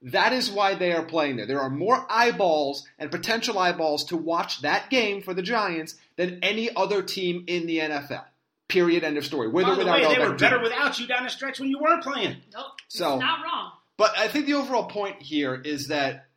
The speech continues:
Speaker 1: this is already the first sign of what we warned everybody about months ago.
Speaker 3: With Cleveland.
Speaker 1: Which is you have a team that hasn't won anything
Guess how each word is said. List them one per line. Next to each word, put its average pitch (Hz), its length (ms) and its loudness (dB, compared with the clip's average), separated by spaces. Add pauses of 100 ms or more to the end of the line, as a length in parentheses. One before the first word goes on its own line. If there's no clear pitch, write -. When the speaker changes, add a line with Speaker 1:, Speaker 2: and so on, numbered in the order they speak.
Speaker 1:
this 180 200 -2
is 180 120 -4
already 180 1000 0
the 156 160 -4
first 202 480 -4
sign 135 400 -4
of 131 240 -8
what 131 380 -4
we 190 280 -4
warned 220 360 -4
everybody 135 480 -2
about 113 360 -8
months 185 760 -2
ago. 113 200 -8 (160)
Speaker 3:
With 247 160 -14
Cleveland. - 380 -16 (320)
Speaker 1:
Which 180 200 0
is 175 200 2
you 175 80 0
have 180 120 2
a 160 80 -8
team 254 520 -4 (400)
that 147 140 -2
hasn't 247 540 0
won 214 380 0 (760)
anything 226 1080 0